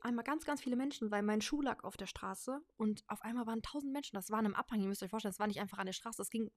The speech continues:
irgendwie einen zehn Meter Abhang runter und da lagen wir. Und dann kamen auf einmal ganz viele Menschen und haben gesagt, "Ja, wir brauchen Rettungswagen, Rettungsdienst." Und es ging alles irgendwie so schnell, aber irgendwie auch nicht. Es war ganz komisch, die Zeit war anders, die Zeit war nicht normal.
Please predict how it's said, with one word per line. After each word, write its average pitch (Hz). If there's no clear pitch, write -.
irgendwie 226
einen 196
zehn 254
Meter 220
Abhang -
runter 208
und 185
da 196
lagen 214
wir. 175
Und 226
dann 220
kamen 254
auf 233
einmal 220
ganz 233
viele 208
Menschen 262
und 220
haben 214
gesagt, 214
"Ja, 277
wir 247
brauchen 233
Rettungswagen, 240
Rettungsdienst." 233
Und 208
es -
ging 240
alles 285
irgendwie 226
so 208
schnell, 262
aber 214
irgendwie 240
auch 208
nicht. 226
Es -
war 202
ganz 220
komisch, 226
die -
Zeit -
war 196
anders, 220
die 202
Zeit -
war 220
nicht -
normal. 196